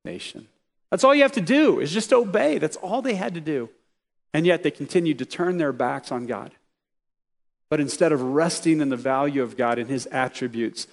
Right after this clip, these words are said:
the people became restless and they created their own God. They exchanged the glory of the invisible God for the glory of something that was fashioned by their own hands, a golden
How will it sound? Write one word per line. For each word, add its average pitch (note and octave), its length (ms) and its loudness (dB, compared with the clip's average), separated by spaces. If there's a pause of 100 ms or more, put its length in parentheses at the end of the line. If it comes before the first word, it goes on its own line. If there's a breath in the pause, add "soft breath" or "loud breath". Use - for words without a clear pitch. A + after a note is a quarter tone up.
(240 soft breath)
the C3 60 -14
people D3 240 -2
became C3 340 -4
restless A#2 440 -4
and A#2 80 -6
they A#2 60 -6
created C#3 400 -2
their A#2 140 -2
own B2+ 240 -6
God. A#2 320 -6 (840)
They D#3 100 8
exchanged E3 760 2
the C#3+ 60 0
glory D#3+ 460 2
of C#3+ 60 2
the C#3 80 2
invisible B2+ 440 -2
God B2 300 2 (260 loud breath)
for D3+ 100 -2
the C3+ 80 0
glory D3 460 4
of C#3 380 0
something D#3 540 0
that C3 120 0
was - 160 -6
fashioned D#3+ 560 0
by C3+ 140 4
their B2+ 160 0
own C3 160 -4
hands, B2+ 340 -4
a A#2 60 -4
golden D3+ 640 -2